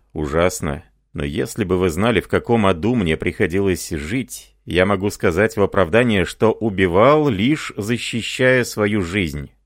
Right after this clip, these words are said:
и никогда не злоупотреблял своей силой". Диана незаметно свела разговор на тему о любви,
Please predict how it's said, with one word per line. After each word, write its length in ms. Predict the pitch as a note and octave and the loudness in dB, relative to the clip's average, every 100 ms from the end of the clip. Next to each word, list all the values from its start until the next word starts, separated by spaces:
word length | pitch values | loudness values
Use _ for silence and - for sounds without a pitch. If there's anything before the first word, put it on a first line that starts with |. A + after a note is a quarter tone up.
| _ - | _ -2
и 160 | F2+ | 2
никогда 520 | A#2 C3+ D3 A2 A2+ | 2 2 2 4 4
не 120 | C3 B2+ | 4 0
злоупотреблял 800 | B2 B2 A#2 A#2 A2+ F2+ F#2+ G2 | 2 0 0 -2 0 4 4 4
своей 400 | - D#2+ D#2+ D#2+ | 0 -2 0 -2
силой". 580 | - E2+ D#2 D#2 - _ _ _ - | -2 -2 -2 -4 -8 _ _ _ -12
Диана 440 | D#2+ E2 F#2 D3+ | -2 2 2 2
незаметно 680 | D3 A#2 F#2+ G2+ A#2+ - B2+ | 0 0 0 0 0 -2 -4
свела 420 | A#2+ G2+ G2+ A2+ | -4 0 2 4
разговор 520 | A2+ F2 F#2 F2+ C3+ B2 | 2 2 2 2 0 0
на 160 | G2+ | -2
тему 540 | - - C3 C3 B2+ - | -2 0 2 2 0 0
о 80 | A#2 | 0
любви, 640 | A#2+ A2 G2 G#2 C#2 C2 | -2 -4 -4 -2 -2 -6